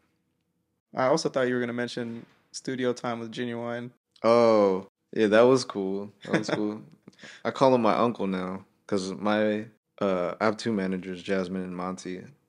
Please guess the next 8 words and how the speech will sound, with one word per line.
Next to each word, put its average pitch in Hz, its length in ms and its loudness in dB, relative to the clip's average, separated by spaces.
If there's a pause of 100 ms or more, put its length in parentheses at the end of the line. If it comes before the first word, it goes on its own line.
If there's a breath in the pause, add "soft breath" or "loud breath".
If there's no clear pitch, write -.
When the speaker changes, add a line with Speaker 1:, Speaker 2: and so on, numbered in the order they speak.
(200)
Speaker 2:
Monty's 104 380 -2
related 92 580 -4
to 92 120 -14
Genuine. - 600 -16
Speaker 1:
Oh, 127 200 -4
wow. 123 360 -4 (300)
Speaker 2:
So, - 220 -8
like, 87 240 -6